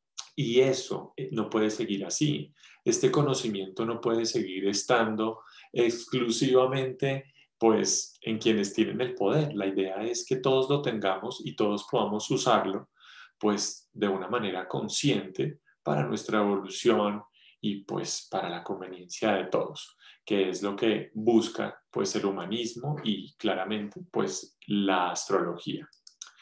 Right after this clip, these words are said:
Muy bien, eh, existen ciclos como el día,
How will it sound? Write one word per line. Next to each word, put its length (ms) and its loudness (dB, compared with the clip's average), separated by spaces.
Muy 160 8
bien, 340 6
eh, 460 4
existen 480 0
ciclos 420 2
como 260 2
el 140 0
día, 500 0